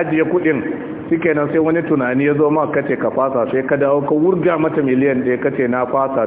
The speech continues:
to bai fasu ba. Abin da ya kamata shine ka lallabe ta, waliyanta su sake ɗaura muku aure idan ta yadda.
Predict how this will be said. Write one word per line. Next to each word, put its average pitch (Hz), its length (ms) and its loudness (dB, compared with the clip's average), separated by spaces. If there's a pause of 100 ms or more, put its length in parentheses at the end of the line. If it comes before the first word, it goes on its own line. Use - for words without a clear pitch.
to 117 160 0
bai 117 160 2
fasu 107 340 -2
ba. 120 140 2 (3750)
Abin 135 240 0
da 156 60 2
ya 151 60 2
kamata 139 600 0 (300)
shine 139 260 -2
ka 117 140 -4
lallabe 117 760 0
ta, 98 100 -6 (1700)
waliyanta 120 840 0
su 120 160 -4
sake 127 340 -2
ɗaura 110 300 2
muku 110 300 -4
aure 117 400 0
idan 107 280 -2
ta 104 240 -4
yadda. 98 360 -4